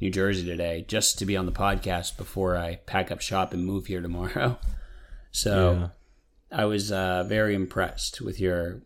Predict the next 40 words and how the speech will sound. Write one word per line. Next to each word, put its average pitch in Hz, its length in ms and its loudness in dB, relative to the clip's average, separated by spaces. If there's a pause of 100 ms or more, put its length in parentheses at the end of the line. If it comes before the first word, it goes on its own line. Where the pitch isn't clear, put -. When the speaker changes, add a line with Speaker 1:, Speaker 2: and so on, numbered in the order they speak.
(1120)
Speaker 1:
thoughtfulness 104 640 0
and 90 300 -4
thoroughness 98 500 0
to 98 100 -2
want 92 220 2
to 87 260 -2 (540)
come 104 160 -2
up 95 180 -2
here 98 240 2
and 87 280 -2
take 95 200 -2
initiative. 92 600 -4 (180)
And 95 320 -6
I 98 100 -2
think 104 280 -2
that 92 440 0 (300)
the - 80 -6
Coast 107 280 0
Guard's 98 240 2
be-, 92 200 0
gonna 98 240 0
be 90 160 0
very 90 320 0
happy 90 360 -2
to 90 60 -4
have 87 300 -4
you 85 340 -6 (400)
as - 160 -10
an 90 80 -4
additional 90 720 -4
shipmate 98 480 -6
in 92 120 -2
the 87 80 -4
service. - 840 -4 (140)
Speaker 2:
Thank 98 240 2
you. 90 100 6
It 87 60 4
means 92 140 2
a 85 100 0
lot. 82 220 0